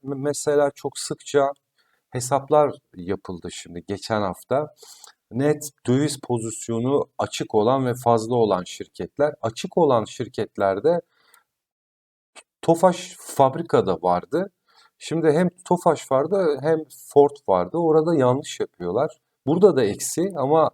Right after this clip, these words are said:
ben size izah ediyorum zaten. Onu şey yapacağım. Evet, yani döviz kompozisyonuna baktığınız zaman eksi gibi duruyor ama dipnotunda şu laf var. Hem Ford'da, Ford Otosan'da Ford,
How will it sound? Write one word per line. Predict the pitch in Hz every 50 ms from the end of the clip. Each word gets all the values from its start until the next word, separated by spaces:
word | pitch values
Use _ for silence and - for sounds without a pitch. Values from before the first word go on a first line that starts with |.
| _
ben | - 110 123 135 139 143 135 -
size | - - - 120 123 135
izah | 123 107 101 113 139 127 120
ediyorum | 104 92 _ _ _ _ _
zaten. | _ - 90 82 - _ - 78
Onu | - 90 92 95 90 -
şey | - - 107 98
yapacağım. | 92 87 - - - 135 165 175 170 _ _ _ - - - - _ _ _ _ -
Evet, | 160 170 190 180 - - -
yani | 107 107 117 117 113 110 - _ _ _ _ _ _ _ - _ _ - 92
döviz | 104 107 127 180 185
kompozisyonuna | - - 220 208 196 185 - 170 160 156 143 - - 160 147 151 147 131
baktığınız | 123 131 131 - _ - 160 160 170 160
zaman | 151 160 139 123 110 95 -
eksi | - 113 - - - - 196
gibi | 185 160 127 104 98 90
duruyor | - 90 87 90 95
ama | - 185 190 160 107 - _ _ _ _ _ _ - - 87
dipnotunda | - 196 - - 214 208 170 175 - 127 120 117 117 170 180
şu | - - - 180
laf | 175 131 - - - -
var. | - - - 147
Hem | 151 175 185
Ford'da, | 185 - - 151 160 160 160 - _ - 170 175 185 185 - _ _
Ford | _ _ - 147 151 147
Otosan'da | - 170 - 160 143 - - 143 131 123 110 98 92 98 -
Ford, | - - 123 135 151 156 -